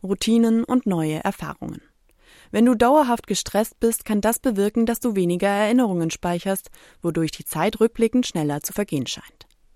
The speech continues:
Ähnlich verhält es sich mit Routinen. Wenn du beispielsweise täglich denselben Weg zur Arbeit nimmst, werden die einzelnen Fahrten in deiner Erinnerung wahrscheinlich verschwimmen und die Zeit scheint schneller zu vergehen.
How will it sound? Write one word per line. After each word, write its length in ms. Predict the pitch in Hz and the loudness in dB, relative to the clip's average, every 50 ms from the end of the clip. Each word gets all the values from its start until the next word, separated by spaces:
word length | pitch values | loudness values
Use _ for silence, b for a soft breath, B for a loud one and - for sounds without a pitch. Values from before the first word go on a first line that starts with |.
| _ _ _ _ - | _ _ _ _ -8
Ähnlich 380 | 156 147 139 151 165 202 - | -6 -4 -4 -4 -4 -4 -4
verhält 300 | - 233 220 208 196 - | -2 -2 0 0 -2 -4
es 80 | - - | -4 -6
sich 140 | 214 196 - | -4 -4 -4
mit 140 | 214 208 | -4 -2
Routinen. 440 | - 233 - - 170 143 135 - - _ _ _ _ _ _ _ b b b b b b b b | -2 -4 -4 -4 -6 -6 -6 -8 -12 _ _ _ _ _ _ _ b b b b b b b b
Wenn 100 | 208 220 | 2 2
du 100 | 240 233 | 4 4
beispielsweise 760 | 226 240 262 294 - - 320 294 - - 240 240 220 226 214 | 6 4 4 4 2 -2 -4 -2 -2 -2 -2 0 0 -2 -2
täglich 400 | - - 220 247 - 294 262 - | -2 -2 -2 -2 0 -2 -4 -2
denselben 480 | - 208 190 170 175 170 196 220 214 185 | -2 -2 0 0 0 0 0 0 0 0
Weg 200 | 185 208 - - | 0 -2 -2 -4
zur 140 | - 185 - | -6 -4 -4
Arbeit 300 | 156 156 165 175 185 - | -4 -2 -2 -2 -2 -2
nimmst, 360 | 190 202 220 220 - - - | -2 -2 -2 -4 -6 -8 -6
werden 240 | 165 160 160 160 151 | -4 -2 -2 -2 -2
die 160 | 156 - - | -2 0 2
einzelnen 420 | - 226 247 - 247 226 220 208 196 | 2 2 2 2 2 0 0 0 -2
Fahrten 400 | - - 202 220 269 - 247 214 | -2 0 2 2 2 2 0 0
in 100 | 196 202 | 2 2
deiner 220 | 208 208 208 208 | 2 2 2 0
Erinnerung 540 | 208 214 - 214 214 220 220 220 233 233 233 | 0 0 0 0 0 0 0 0 0 0 0
wahrscheinlich 460 | 247 240 - - 190 170 170 170 - | -2 -4 -4 -4 -4 -2 -4 -4 -4
verschwimmen 500 | - 214 - - 208 190 175 156 151 147 _ _ _ _ _ _ | -6 -6 -4 0 0 0 0 0 -4 -6 _ _ _ _ _ _
und 180 | - 160 151 - | -6 -6 -6 -6
die 60 | - | -8
Zeit 380 | - - 151 143 160 214 - - _ | -10 -6 -4 -2 -4 -4 -6 -8 _
scheint 240 | - - 262 247 - | -6 -4 -2 -2 -2
schneller 300 | - - 160 151 147 - | -4 -4 -4 -4 -4 -6
zu 100 | - 170 | -8 -8
vergehen. 400 | - 208 208 - - 143 131 | -6 -6 -6 -6 -8 -10 -10